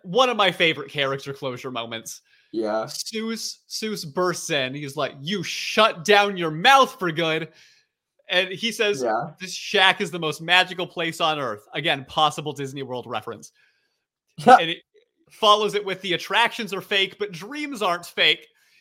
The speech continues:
Speaker 1: You shut down the shack and you shut down our dreams, at least my dreams." And I don't know, this actually was relatable to me, uh, genuinely how I feel about Disney.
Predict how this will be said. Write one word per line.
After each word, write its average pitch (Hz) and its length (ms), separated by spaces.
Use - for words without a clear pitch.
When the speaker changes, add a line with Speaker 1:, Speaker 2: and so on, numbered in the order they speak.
Speaker 1:
You 240 160
shut 277 280
down 226 240
the 214 80
shack 208 380
and 190 160
you 208 80
shut 196 260
down 185 220
our 165 160
dreams, 135 600
at 135 80
least 190 240
my 139 240
dreams." 117 520
And 233 200
I 233 100
don't 180 80
know, 143 240
this 233 140
actually 196 340
was 156 140
relatable 139 540
to 151 160
me, 156 280
uh, 156 60
genuinely 151 560
how 139 200
I 120 120
feel 151 220
about 151 260
Disney. 160 440